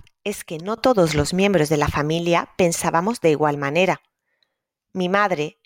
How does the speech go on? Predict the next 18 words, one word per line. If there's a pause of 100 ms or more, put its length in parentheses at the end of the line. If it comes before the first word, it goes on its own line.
(320)
temerosa
de
lo
que
nos
pudiera
ocurrir, (560)
decía
que
no
era
seguro
que
nos
adentráramos
en
la
isla.